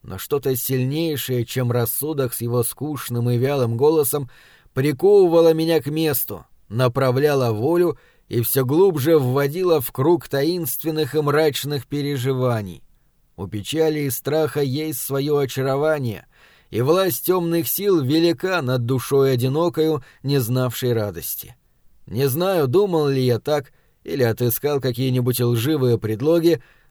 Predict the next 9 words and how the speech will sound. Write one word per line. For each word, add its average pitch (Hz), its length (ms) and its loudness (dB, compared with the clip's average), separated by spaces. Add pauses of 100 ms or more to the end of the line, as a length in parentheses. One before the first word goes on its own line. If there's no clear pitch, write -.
но 135 160 0
только 175 340 2
почти 165 420 0
без 160 260 2
колебаний 165 680 2
отбросил 127 640 2
мысль 143 420 -2
об 113 120 0
отъезде 151 580 -2